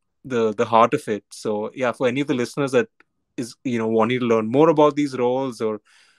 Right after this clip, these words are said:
wanting help to learn, you know, wanting help to connect with the right mentor, uh, definitely feel free to reach out, and we're more than happy to help. Yeah, we don't charge anything. Uh, we just do, <laughs> do this,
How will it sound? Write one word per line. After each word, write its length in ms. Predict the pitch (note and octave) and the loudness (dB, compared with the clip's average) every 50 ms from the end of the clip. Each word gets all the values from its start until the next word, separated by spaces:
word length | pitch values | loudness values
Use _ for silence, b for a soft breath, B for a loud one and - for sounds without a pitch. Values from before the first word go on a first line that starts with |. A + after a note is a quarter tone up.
| b b _ - | b b _ 0
wanting 320 | B2 A#2 A#2+ C3 B2+ A#2 | 0 0 0 0 -6 -6
help 280 | A#2+ A2+ A#2 B2 - _ | -4 -2 -2 -4 -6 _
to 80 | - A#2+ | -12 -8
learn, 280 | A2+ A2 A2+ A2+ A#2 - | -6 -4 -4 -6 -6 -8
you 100 | B2 A2+ | -10 -10
know, 120 | G#2+ G#2+ G#2+ | -8 -8 -6
wanting 280 | G#2 G#2+ G#2+ A2+ A#2+ | -4 -4 -4 -4 -6
help 260 | A2 A#2 G#2+ A2 G#2+ _ - | -4 -2 -2 -2 -4 _ -12
to 80 | - | -12
connect 300 | A#2 - A#2 A2 A2 - | -6 -4 -2 -4 -4 -6
with 100 | - G#2 | -6 -6
the 60 | A#2 A2+ | -2 0
right 180 | G#2+ G#2 - - | 0 -2 -2 -2
mentor, 640 | D3 D#3+ E3 E3 D#3 - E3 D#3+ D#3+ D#3 D3+ D#3 - _ - | -2 -2 -2 -2 -2 0 0 2 2 2 0 -2 -6 _ -14
uh, 160 | A#2+ A2+ A2 B2 D#3 - _ _ _ _ B3 C3+ | -12 -12 -12 -14 -16 -20 _ _ _ _ -10 0
definitely 400 | A2 B2 A#2+ - D3 C#3 C#3+ D3 | 2 2 2 2 -2 -2 -2 -2
feel 220 | C#3+ - C3 A#2+ | -2 -2 -6 -6
free 140 | A2+ - B2+ | -4 -6 -6
to 100 | A2+ A#2 | -4 -2
reach 220 | A2 A2+ G#2+ - | -4 -4 -2 0
out, 160 | A#2 A2 A2 A2 | 0 0 0 0
and 100 | A2 G#2+ | 0 -2
we're 240 | G#2+ G#2 G#2+ A2+ _ - | -2 -2 -2 -6 _ -14
more 180 | - A#2 G#2+ A2+ | -10 -8 -6 -6
than 100 | A#2 A2 | -2 2
happy 240 | A2 G#2 - A#2+ | 2 2 2 4
to 100 | A2 A2 | 0 0
help. 260 | G#2+ A2 A2 A#2+ - _ _ - | 2 4 2 2 2 _ _ -2
Yeah, 140 | A#2+ A2 | 0 0
we 120 | G#2 A#2 A#2 | 0 0 0
don't 200 | B2 B2+ B2+ B2+ | 0 0 -2 0
charge 340 | - C3+ A2+ A#2 B2 A#2 B2 | 2 4 6 6 4 4 2
anything. 520 | A#2+ A#2+ B2+ B2 - C#3+ D#3 E3+ D#3+ B2+ | -2 -2 -2 -6 -6 -6 -6 -6 -8 -12
Uh, 40 | G#2 _ b b b b b b b - | -12 _ b b b b b b b -14
we 60 | B2 | -12
just 180 | - A#2+ G#2+ | -10 -10 -10
do, 120 | - - B2+ | -6 -6 -4
<laughs> 180 | - - C3+ A#2+ | -2 -2 -4 0
do 160 | B2 B2 A#2 | 0 0 2
this, 260 | B2+ A#2+ - - - | 0 -2 -4 -6 -16